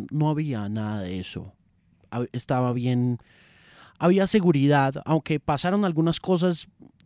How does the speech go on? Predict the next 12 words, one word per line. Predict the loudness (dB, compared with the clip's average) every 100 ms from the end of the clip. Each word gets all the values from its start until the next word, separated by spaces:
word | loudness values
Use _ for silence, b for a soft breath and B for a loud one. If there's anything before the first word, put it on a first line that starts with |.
| -12
Obviamente | -2 0 2 0 -2
estamos | -6 2 2
en | 4
Bogotá | 0 0 0 0
y | 0
es | -4
complicado, | -4 -6 -4 -4 -4
estamos | -4 -4
en | -4
Colombia, | -2 -2 -2 -6 -10 B B B B B
pero | 2 4
al, | 4